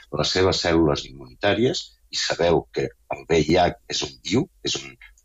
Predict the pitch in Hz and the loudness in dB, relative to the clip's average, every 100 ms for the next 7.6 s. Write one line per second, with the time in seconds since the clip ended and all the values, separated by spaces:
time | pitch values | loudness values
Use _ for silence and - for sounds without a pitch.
0 | - 73 - 101 85 80 71 71 64 76 | -18 -16 -4 0 2 2 0 -2 0 0
1 | 80 - - - 67 71 - - 80 69 | 0 -4 -20 -16 -8 -8 -6 -6 -6 -6
2 | 67 - - - 76 87 123 101 76 62 | -10 -10 -10 -4 2 2 2 0 -2 -4
3 | - 69 - 71 69 69 - 69 69 85 | -4 -4 -2 0 2 0 -2 -10 -10 -2
4 | 98 107 101 - - - - 82 82 80 | 2 2 0 -6 -10 -8 -4 -2 -2 0
5 | 85 - 87 73 73 117 110 - - 85 | 0 2 2 2 0 0 0 -2 -6 -4
6 | 80 78 73 - - - 71 67 67 - | -2 -2 -4 -6 -6 -4 -4 -2 -4 -6
7 | - 82 90 107 107 101 | -10 -8 -2 2 2 0